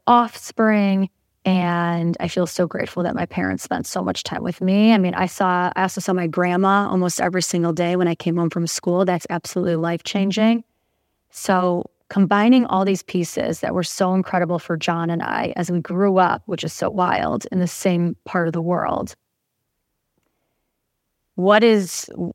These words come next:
what's next for us is, I think, the greatest gift of all, which is parenthood, plus knowing how much we love to eat Italian pizza and dosa with our hands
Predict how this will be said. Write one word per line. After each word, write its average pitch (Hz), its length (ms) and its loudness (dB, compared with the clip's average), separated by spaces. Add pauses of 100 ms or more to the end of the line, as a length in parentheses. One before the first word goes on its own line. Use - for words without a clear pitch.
(120)
what's 202 500 2
next 202 380 0
for 185 200 0
us 180 280 -2
is, 175 240 -6
I - 80 -2
think, 170 280 -2
the 170 100 0
greatest 180 880 -2
gift 180 220 0
of 170 120 -2
all, 185 320 4
which - 220 -4
is 175 160 -4
parenthood, 180 840 -2 (380)
plus 180 580 0 (840)
knowing 185 400 4
how 175 160 0
much 175 280 0
we 170 140 0
love 165 580 0 (360)
to 208 180 -4
eat 180 220 4
Italian 170 520 0
pizza - 560 -4 (800)
and 180 240 2
dosa 180 420 2
with 175 200 -2
our 170 100 -2
hands 180 720 -6